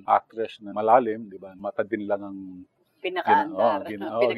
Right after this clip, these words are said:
Speaker 2: pinagagalaw.
Speaker 1: oo, di ba? Eh, actually, yun din ang sinabi naman sa akin ni Lino, eh, nung nagsushoot pa lang kami ng Maynila, eh, na, "Use your eyes, use your eyes. Your eyes are very expressive," sabi niya. "Hindi mo kailangan magsalita, nababasa yung, yung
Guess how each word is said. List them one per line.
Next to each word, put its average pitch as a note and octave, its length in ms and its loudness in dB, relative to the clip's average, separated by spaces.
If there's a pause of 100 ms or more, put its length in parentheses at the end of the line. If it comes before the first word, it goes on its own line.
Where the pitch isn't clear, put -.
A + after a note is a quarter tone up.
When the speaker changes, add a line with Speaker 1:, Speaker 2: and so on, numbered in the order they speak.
Speaker 2:
pinagagalaw. E3+ 420 -2
Speaker 1:
oo, A#2 320 0
di G2+ 140 -8
ba? G2 140 -10 (400)
Eh, D#3+ 120 2
actually, F3 520 4
yun C#3+ 200 -6
din C#3 160 -4
ang C3 160 -6 (440)
sinabi A#2+ 420 0
naman A#2 200 -8
sa A2 260 -2
akin A2 160 -6
ni A2 100 -8
Lino, G#2+ 300 -4
eh, G#2 100 -10
nung G2 300 -14
nagsushoot - 440 -6
pa A2+ 120 4
lang G#2+ 120 4
kami G#2+ 220 -10
ng G2+ 160 -12
Maynila, G2+ 580 -6
eh, F#2 120 -16
na, F2+ 200 -20 (300)
"Use D#3 260 -4
your C3+ 240 0
eyes, B2+ 480 -2
use E3 340 -8
your C3 180 -8
eyes. C3 280 -8 (180)
Your D#3+ 220 -6
eyes C#3 240 -6
are B2 80 -10
very A#2+ 180 -4
expressive," - 720 -8
sabi - 320 -20
niya. - 220 -14 (260)
"Hindi D3 220 -2
mo - 80 -8
kailangan C3 400 0
magsalita, A#2 480 -2 (220)
nababasa A2+ 720 0
yung, A2 160 -6
yung A2+ 200 2